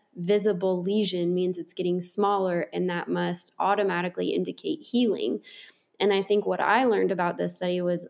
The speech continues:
all that indicates is just that there's scar tissue deposition, and necessarily is that a good thing or not? Um, and obviously we're not C T-ing all of these limbs. Um, but that was kind of a wake-up call to me of,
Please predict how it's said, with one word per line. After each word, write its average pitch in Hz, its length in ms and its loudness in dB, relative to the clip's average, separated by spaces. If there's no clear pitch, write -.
all 214 280 4
that 170 240 -2
indicates 190 720 2
is 175 260 -2
just 190 200 0
that 175 120 -6
there's 170 220 -2
scar 190 260 -2
tissue 185 380 -4
deposition, 180 640 -4
and 180 200 -2
necessarily 190 720 4
is 208 260 4
that 185 180 2
a 180 80 -2
good 180 340 0
thing 180 340 2
or 165 160 -2
not? - 680 0
Um, 180 360 2
and 185 140 4
obviously 196 440 4
we're 185 120 4
not 185 240 0
C 196 220 0
T-ing 185 480 4
all 180 200 2
of 175 160 0
these 175 240 0
limbs. 180 640 2
Um, 175 500 0
but 196 160 0
that 214 160 4
was 208 140 2
kind 202 180 4
of 190 80 4
a 185 80 2
wake-up 185 420 2
call 190 280 2
to 190 120 0
me 175 220 2
of, 165 300 -4